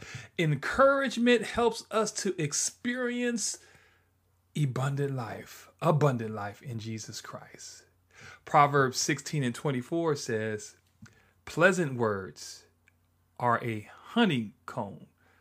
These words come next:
sweet to the soul and <laughs> healing to the bones." God's word is full of encouragement, pleasant words indeed.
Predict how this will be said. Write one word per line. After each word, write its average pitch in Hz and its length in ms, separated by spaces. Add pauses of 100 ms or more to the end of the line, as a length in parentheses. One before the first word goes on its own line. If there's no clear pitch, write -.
sweet - 680
to - 120
the 131 120
soul 104 560 (340)
and 117 180
<laughs> - 120
healing 175 360
to 135 120
the 120 100
bones." 113 640 (440)
God's 175 420
word 131 320
is 104 160
full 175 360
of 120 120
encouragement, 110 680 (240)
pleasant 131 440
words 101 580 (400)
indeed. 107 680